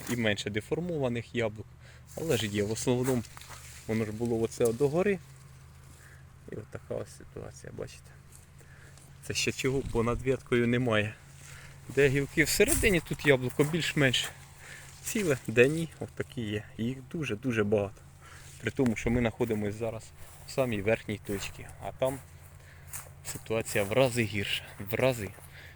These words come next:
Можемо, звісно, пройти, я вам щас і покажу, щоб не бути голословним. Викину відео. Така ситуація вгорі. Яблук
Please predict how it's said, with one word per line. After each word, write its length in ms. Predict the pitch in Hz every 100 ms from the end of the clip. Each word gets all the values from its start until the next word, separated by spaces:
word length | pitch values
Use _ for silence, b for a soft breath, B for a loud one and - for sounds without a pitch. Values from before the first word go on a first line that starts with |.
| -
Можемо, 280 | 180 127 117
звісно, 320 | 123 120 - 156
пройти, 380 | 214 233 294
я 120 | 156 110
вам 160 | 104
щас 260 | - 107 -
і 100 | -
покажу, 400 | - 180 202 196 B B B B -
щоб 160 | - 101
не 180 | 120 113
бути 320 | 113 113 123 101
голословним. 720 | 117 131 139 - 175 135 120 - - - B B B B -
Викину 400 | 110 - 104 107
відео. 340 | 143 147 120 117 - - -
Така 260 | - - 117
ситуація 580 | - 127 160 175 - 202
вгорі. 580 | 220 262 240 302 339 330 - - B B B B B B B - 127
Яблук 420 | 127 127 117